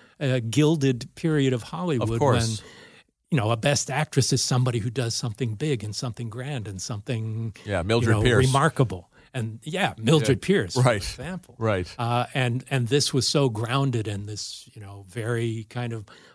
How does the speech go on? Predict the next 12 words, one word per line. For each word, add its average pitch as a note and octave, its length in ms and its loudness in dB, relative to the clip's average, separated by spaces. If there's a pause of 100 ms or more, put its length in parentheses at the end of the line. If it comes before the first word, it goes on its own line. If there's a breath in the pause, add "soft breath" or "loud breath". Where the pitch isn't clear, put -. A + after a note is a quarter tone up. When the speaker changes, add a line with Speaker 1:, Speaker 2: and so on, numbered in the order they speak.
Speaker 1:
modern B2 680 2
and A#2 340 -2
sloppy C3 460 2
clothes A#2+ 720 0
and, A#2 440 -4 (100)
and A2+ 300 -8
something B2 440 -6
other C3 240 2
than A2 340 -4 (300 loud breath)
the G#2+ 80 -12
Hollywood A2+ 420 -4
machine. A2+ 540 -6